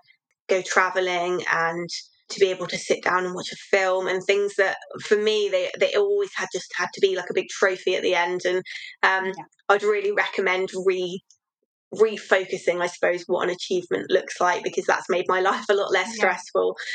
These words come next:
Speaker 1: um, having that, yeah, sort of
Speaker 2: Sure.
Speaker 1: reframing what that might be.
Speaker 2: It's fascinating you say that. I think for my own journey, it's definitely not been,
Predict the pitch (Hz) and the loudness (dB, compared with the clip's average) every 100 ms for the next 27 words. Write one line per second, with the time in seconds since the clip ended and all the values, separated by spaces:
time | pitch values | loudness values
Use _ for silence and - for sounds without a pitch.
0 | - - 180 185 170 170 - 185 175 175 | -2 2 2 0 -4 -4 0 0 0 0
1 | 170 - - 185 165 165 - - - 180 | 0 0 -2 0 0 -2 -14 -4 -2 0
2 | 175 180 190 185 175 165 156 180 _ 180 | 0 0 0 -2 0 -2 -2 -4 _ -4
3 | - 165 - 175 - 127 - - - _ | 0 0 0 -2 -2 0 0 0 -4 _
4 | _ _ _ _ _ _ _ _ _ 196 | _ _ _ _ _ _ _ _ _ -6
5 | 202 - 190 - 190 170 156 165 170 160 | -2 0 0 0 -2 -2 -4 -6 -2 0
6 | 151 143 - - 175 - 175 - _ _ | 2 0 2 0 0 -4 -4 -6 _ _
7 | _ 202 190 185 190 175 170 160 165 156 | _ 0 2 2 -2 0 0 0 -4 -2
8 | - 165 175 175 175 175 160 - 175 160 | 0 -2 -4 -4 0 0 0 -2 0 0
9 | 160 160 | -2 -6